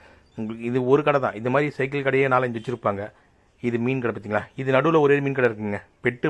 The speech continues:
வந்து லாஸ்ட்ல ஒண்ணு இருக்கு, நான் அது மொத்தமா காட்டுறேன். இது நடுவுல வந்துச்சு, எடுத்ததை தான் உங்களுக்கு காட்டுறேன்.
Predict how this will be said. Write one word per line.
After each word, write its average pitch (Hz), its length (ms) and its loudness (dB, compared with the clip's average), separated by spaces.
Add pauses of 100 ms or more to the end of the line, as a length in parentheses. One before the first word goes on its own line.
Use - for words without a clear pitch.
வந்து 135 200 -4
லாஸ்ட்ல 127 320 0
ஒண்ணு 117 280 -2
இருக்கு, 107 260 -6
நான் 117 140 2
அது 107 120 -4
மொத்தமா 139 260 0 (100)
காட்டுறேன். 90 300 -6 (480)
இது 98 140 -14
நடுவுல 135 240 2
வந்துச்சு, 117 340 -4
எடுத்ததை 120 300 0
தான் 117 120 0
உங்களுக்கு 107 240 -2
காட்டுறேன். 113 280 -2